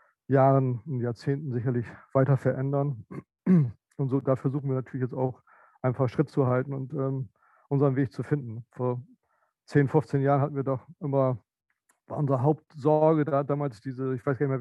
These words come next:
wie die hieß, ähm, diese, gab, konnte man Bowling, ähm, in, in so einer Nintendo, wie hieß das denn? Ich weiß gar nicht, ich komme gar nicht mehr auf den Namen.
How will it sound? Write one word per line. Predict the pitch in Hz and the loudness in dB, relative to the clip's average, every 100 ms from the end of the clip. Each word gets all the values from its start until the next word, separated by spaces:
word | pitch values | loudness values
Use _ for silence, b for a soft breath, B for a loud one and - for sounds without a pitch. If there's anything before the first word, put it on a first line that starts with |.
| 123 | -4
wie | |
die | 123 | -6
hieß, | 147 131 _ 175 | -6 -8 _ -4
ähm, | 139 120 | -2 -2
diese, | 120 123 123 - b b b b b b _ | -2 -2 -2 -6 b b b b b b _
gab, | 135 143 | -6 -4
konnte | - 147 | -4 -2
man | 139 123 | 0 2
Bowling, | 151 151 147 156 147 | 4 4 2 0 -4
ähm, | 135 135 - | -4 -4 -6
in, | 135 156 | -6 -4
in | 131 | -2
so | |
einer | 131 127 | 0 0
Nintendo, | 131 135 156 165 151 120 | 0 2 4 4 4 2
wie | 123 | -2
hieß | 151 - | -6 -8
das | 127 | -10
denn? | 131 | -8
Ich | 120 | -8
weiß | 139 127 | -8 -8
gar | 135 | -8
nicht, | 123 | -8
ich | - | -6
komme | 131 | -6
gar | 123 | -4
nicht | 131 | -4
mehr | 127 | -4
auf | 117 | -4
den | 123 127 | -4 -2
Namen. | 127 120 | -2 -2